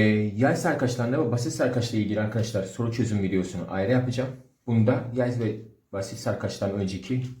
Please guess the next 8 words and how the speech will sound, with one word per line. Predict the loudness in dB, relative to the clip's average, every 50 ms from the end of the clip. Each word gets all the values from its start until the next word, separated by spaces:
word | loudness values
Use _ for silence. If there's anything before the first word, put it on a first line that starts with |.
| -18 _ _ _ _ _ _ _ _ _ _ _
konularla | -2 2 2 4 4 4 4 4 4 2
ilgili | 0 0 0 0 0 0 0 0 -2 -2 -4 -6 -10 -16 _ _ _
sorularımızı | -14 -6 -4 -2 0 0 0 -2 -4 -6 -10 -12
çözeceğiz. | -12 -12 -12 -10 -10 -12 -12 -14 -14 -16 -18 -20 _ _ _ _ _ _ _ _ _ _ _ _ _ _ _ _ _ _ _ _ _ _ -14 -14 -14 -16 _ _ _ -20 _ _ -20 -20 _ -20 -20 -16
Şimdi | -8 -2 2 2 2 2 2 0
birinci | 0 0 0 0
sorumuzdan | -2 -4 -4 -4 -4 -4 -4 -4 -2 0 2 2
başlayalım. | 2 0 0 0 0 0 0 -2 -4 -6 -10